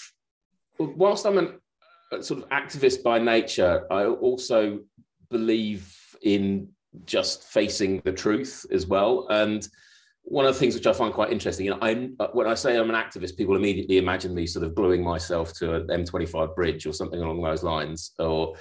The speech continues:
um, y-, you, you know, th-, throwing orange paint at things. And whilst there's certain elements of this which I support, I'm not kind of, I found it quite interesting that I wasn't, I didn't actually find a home in this world of,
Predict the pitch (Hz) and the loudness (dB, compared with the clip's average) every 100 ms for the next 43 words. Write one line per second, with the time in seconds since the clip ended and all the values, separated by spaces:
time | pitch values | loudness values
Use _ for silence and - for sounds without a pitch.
0 | - - - - - 95 90 90 87 - | -20 -20 -20 -8 0 2 2 0 -4 -10
1 | - - _ _ _ _ 160 - 147 127 | -20 -20 _ _ _ _ -12 -8 0 0
2 | - 135 127 95 - 110 107 92 - 110 | 2 0 2 0 2 0 0 -4 0 2
3 | 98 98 92 90 - 110 107 92 - 92 | 4 4 2 -2 -4 -4 -4 -8 -2 0
4 | 90 90 107 127 147 160 - 147 139 170 | 0 -2 -4 0 0 0 2 0 2 0
5 | 156 147 139 135 123 117 123 120 117 110 | 2 2 0 -2 -4 -2 -2 -2 -2 -2
6 | 110 - 139 101 117 - - 160 156 135 | -4 -2 0 0 -2 -6 -6 -4 -2 -2
7 | - - _ _ _ _ _ - 135 - | -4 -18 _ _ _ _ _ -6 0 2
8 | 180 180 160 156 156 - - 110 104 127 | 2 0 0 2 2 2 2 0 0 0
9 | 139 139 127 156 127 127 117 - 127 110 | 0 -2 -4 -4 -4 -6 -8 -4 -2 -2
10 | - 135 123 101 95 92 110 107 98 98 | 0 4 4 4 0 -4 2 4 4 2
11 | 95 90 90 | 0 -2 -6